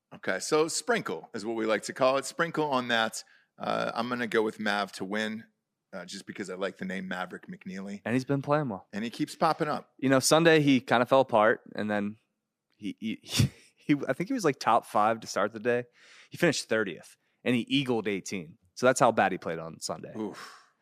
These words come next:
Speaker 1: that's, that's not good.
Speaker 2: No.
Speaker 1: No.
Speaker 2: But, you know, little, little riding a little momentum on that. He went birdie, eagle, and now he's going into Pebble.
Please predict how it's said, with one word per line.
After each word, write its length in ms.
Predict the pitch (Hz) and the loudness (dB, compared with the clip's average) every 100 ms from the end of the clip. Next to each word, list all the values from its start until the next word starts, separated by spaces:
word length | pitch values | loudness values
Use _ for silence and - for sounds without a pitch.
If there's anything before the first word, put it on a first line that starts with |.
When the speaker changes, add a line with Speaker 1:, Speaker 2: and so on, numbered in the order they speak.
| _ | _
Speaker 1:
that's, 360 | 95 - - - | -14 -12 -12 -10
that's 220 | 98 - | -10 -10
not 180 | - 80 | -12 -14
good. 280 | - 92 131 | -12 -12 -8
Speaker 2:
No. 240 | 85 - - _ 92 | -8 -8 -14 _ -14
Speaker 1:
No. 240 | 90 82 - | -12 -12 -2
Speaker 2:
But, 140 | 226 | 2
you 80 | 294 | 2
know, 320 | 285 311 320 240 | 0 -2 -4 0
little, 300 | 190 208 214 | 6 8 6
little 420 | 170 - 170 180 | 4 4 6 6
riding 360 | 123 131 165 180 | 8 8 8 6
a 80 | |
little 180 | 165 170 | 6 6
momentum 600 | 175 156 151 151 156 156 - _ _ _ _ _ _ _ - | 6 6 6 4 2 -2 -14 _ _ _ _ _ _ _ -2
on 140 | 117 | 2
that. 220 | 113 - | 4 2
He 80 | 131 | 2
went 160 | 139 110 | 2 4
birdie, 400 | 131 147 147 123 | 4 4 4 0
eagle, 360 | 120 123 117 143 | 2 4 4 0
and 80 | 113 | -4
now 100 | 104 | -4
he's 120 | 104 | -4
going 160 | 107 104 | -4 -4
into 160 | 98 | -6
Pebble. 340 | - 92 85 | -10 -12 -12